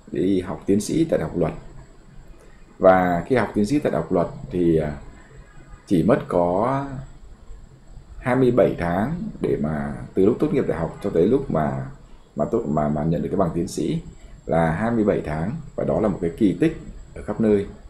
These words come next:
Thế nhưng hồ sơ thì có cái bằng bổ túc văn hóa đó. Bởi vì kiểu gì thì kiểu người ta vẫn phải có được cái bằng cấp hai, một cấp hai đúng không? Rồi đến mới có được cái bằng cấp ba, cấp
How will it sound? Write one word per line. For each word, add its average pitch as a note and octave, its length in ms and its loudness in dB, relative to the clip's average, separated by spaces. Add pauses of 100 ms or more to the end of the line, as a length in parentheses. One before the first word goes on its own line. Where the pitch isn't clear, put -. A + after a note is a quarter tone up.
(480)
Thế A#2+ 80 4
nhưng C3+ 140 4
hồ A2+ 180 6
sơ B2+ 300 4
thì F#2+ 160 0
có F2 100 -4
cái A2+ 100 -2
bằng G2+ 180 2
bổ D2 100 0
túc B2 180 -4
văn A2+ 140 0
hóa G2+ 180 -2
đó. G#2+ 200 -4 (580)
Bởi F#2 100 4
vì G#2+ 120 8
kiểu G2 240 6
gì G#2 180 6
thì G#2+ 80 2
kiểu G2 320 4
người E2+ 100 0
ta G#2 160 0
vẫn A2 180 0
phải A#2+ 300 0
có E2 180 0
được A#2+ 260 0
cái F2+ 180 0
bằng G#2 320 -2
cấp C3 200 -4
hai, B2 200 -2 (120)
một - 200 -6
cấp C3 140 -8
hai B2+ 260 -2
đúng B2+ 120 -4
không? D3 100 -4 (640)
Rồi F#2 80 4
đến G#2 180 6
mới B2+ 160 4
có A#2+ 140 4
được - 140 0
cái A2+ 100 -2
bằng G#2 160 2
cấp - 160 -6
ba, B2+ 380 2 (380)
cấp C#3 120 -2